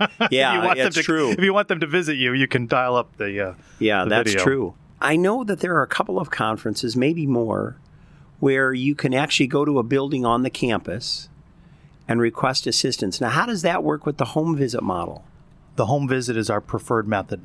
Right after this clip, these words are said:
Speaker 1: Of course, we've had to make adjustments, as everybody has had to do
Speaker 2: Sure.
Speaker 1: during the pandemic, and that's pivoted to more of conversations over the phone.
Speaker 2: Mm-hmm.
Speaker 1: That's not to suggest that we don't take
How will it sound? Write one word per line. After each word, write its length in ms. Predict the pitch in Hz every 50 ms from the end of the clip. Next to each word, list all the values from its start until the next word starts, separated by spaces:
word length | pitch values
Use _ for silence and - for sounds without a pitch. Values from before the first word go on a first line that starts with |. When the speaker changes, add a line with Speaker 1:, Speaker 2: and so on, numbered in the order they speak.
| -
Speaker 1:
Of 160 | 120 117 -
course, 360 | - - 123 110 101 - - -
we've 140 | - -
had 200 | - 123 117 110
to 60 | - 104
make 200 | 107 104 - -
adjustments, 600 | 98 - 113 104 98 - - 113 101 95 - 110
as 160 | 98 95 127
everybody 500 | 127 110 104 107 101 87 104 95 95 92
has 160 | 92 95 -
had 220 | - 101 95 92 -
to 40 | -
do 60 | -
Speaker 2:
Sure. 300 | - 98 92 123 120 117
Speaker 1:
during 280 | 107 101 98 98 95
the 60 | 95 92
pandemic, 760 | - - - 101 98 90 101 98 95 95 101 104 - - -
and 240 | 101 90 92 92 98
that's 200 | 98 101 - -
pivoted 540 | - - 131 117 95 104 101 101 95 98 -
to 200 | - - 95 92
more 380 | 90 95 98 98 98 98 101 95
of 180 | 90 90 -
conversations 800 | - - 120 110 101 92 101 - - 107 104 101 - 104 95 90
over 200 | 104 98 90 92
the 120 | 85 95
phone. 400 | 87 - - 117 104 104 104 101 101
Speaker 2:
Mm-hmm. 480 | - 95 90 87 85 90 85 82 90
Speaker 1:
That's 240 | 117 143 143 - -
not 200 | 147 143 139 - -
to 60 | 120
suggest 440 | - - 107 - 117 107 - - -
that 140 | 110 104
we 160 | 104 104 107 95
don't 240 | 110 98 95 -
take 180 | - - 101 -